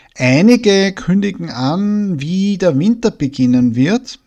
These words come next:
Und wiederum andere, wie diese hier, kündigt an, wie das nächste Jahr bereits ablaufen könnte. Sechster Oktober, Sankt Bruno der Kartäuser lässt Fliegen in die Häuser.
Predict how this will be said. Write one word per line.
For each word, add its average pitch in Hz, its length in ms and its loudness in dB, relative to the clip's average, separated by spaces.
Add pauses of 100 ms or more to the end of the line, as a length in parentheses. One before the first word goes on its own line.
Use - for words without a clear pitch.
(200)
Und 127 240 -2
wiederum 208 400 2
andere, 135 500 -2
wie 123 120 -6
diese 220 340 -2
hier, 165 560 -2 (460)
kündigt 185 580 -4
an, 170 640 0
wie 170 120 -6
das 196 280 -4
nächste 170 560 -2
Jahr 117 360 2
bereits 113 880 -6 (320)
ablaufen 120 760 -6
könnte. 110 680 -4 (1400)
Sechster - 580 -4
Oktober, 107 840 -6
Sankt - 720 -4
Bruno 214 760 0
der 160 240 -4
Kartäuser 131 1800 -6
lässt 117 540 -8
Fliegen 185 840 -4
in 147 340 -8
die 127 220 -6
Häuser. 110 960 -4